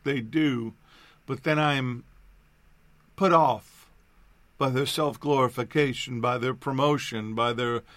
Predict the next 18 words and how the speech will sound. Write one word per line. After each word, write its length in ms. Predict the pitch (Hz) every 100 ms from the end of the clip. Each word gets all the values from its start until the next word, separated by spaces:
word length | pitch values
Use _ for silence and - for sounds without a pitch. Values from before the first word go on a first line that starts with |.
| - - - -
making 440 | 151 180 175 156
sure 320 | 147 175 170
you 200 | 147 143
know 240 | 143 143 147
what 180 | 135
they're 160 | 135 131
doing, 420 | 117 139 135 117
which 200 | 123 123
goes 260 | 151 143 135
right 240 | 143 180
against 360 | 170 127 135 131
what 160 | 131
the 80 | -
Lord 320 | 127 131 127
said 320 | 113 - 170 135
about 280 | 120 131
the 100 | 127
Pharisees 800 | - 156 160 147 123 - 139 135